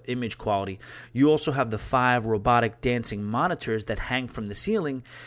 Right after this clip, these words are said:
and they kinda act like a centerpiece to the whole room. Uh, the screens are ultra smart. They have the same ridiculous high quality video,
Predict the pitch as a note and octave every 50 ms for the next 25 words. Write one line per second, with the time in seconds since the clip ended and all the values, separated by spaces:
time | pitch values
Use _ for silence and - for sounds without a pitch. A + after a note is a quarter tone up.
0 | - - - A#2 C#3 D#3 - - - D3+ C#3+ - - C3+ C3 - B2 A#2+ - -
1 | G#2+ - - C#3 C3+ C3+ - - - C3 A#2+ - - - - A2 G#2+ - - -
2 | B2+ C3 A#2+ A#2+ A#2+ A#2 A2+ A2 A2+ A#2 A2 F#2+ F2 - - - - - - -
3 | - - G2 G2+ G2+ G2+ G#2 G#2+ G2 G#2 A#2 A#2 - - - - C#3 D3+ D#3+ D3+
4 | D3 B2+ B2 A#2+ - - C3 C3+ B2 - - G#2 - - - D3+ D#3 D3+ D3+ D3+
5 | C#3+ - - G#2 G#2 G2 A2 G#2+ G#2+ G#2 G2 G2+ - G#2 - - - D#3 D3+ D3
6 | C#3+ C#3 B2+ A2 G#2 - - - - - F#3+ F3+ - - D#3 C#3+ C3+ A#2+ - -
7 | - B2 A#2 A#2 - - - C3+ A#2 A2+ A2 A2 A2 G#2+ A2 C#3+ D3 D3 D3 C#3+
8 | C#3+ C#3+ C#3